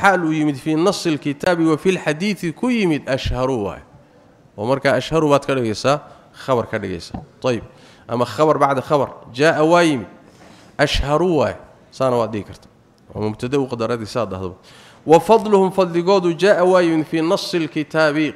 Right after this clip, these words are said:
Qur'aanka naskiisu ku yimid, wa fi lxadiidi, xadiidka naskiisana waa ku yimid.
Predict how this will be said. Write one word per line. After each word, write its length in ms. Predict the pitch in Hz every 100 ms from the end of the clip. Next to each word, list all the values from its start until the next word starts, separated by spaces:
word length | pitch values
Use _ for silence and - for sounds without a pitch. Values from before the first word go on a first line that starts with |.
| -
Qur'aanka 460 | 147 165 185 165 160
naskiisu 580 | 190 - - 160 151 143
ku 120 | 196
yimid, 320 | 175 160 175
wa 100 | 156
fi 140 | - 190
lxadiidi, 600 | 170 170 156 180 165 151
xadiidka 420 | 160 185 175 170
naskiisana 560 | 175 180 160 139 151
waa 140 | 135 120
ku 120 | 117
yimid. 160 | 95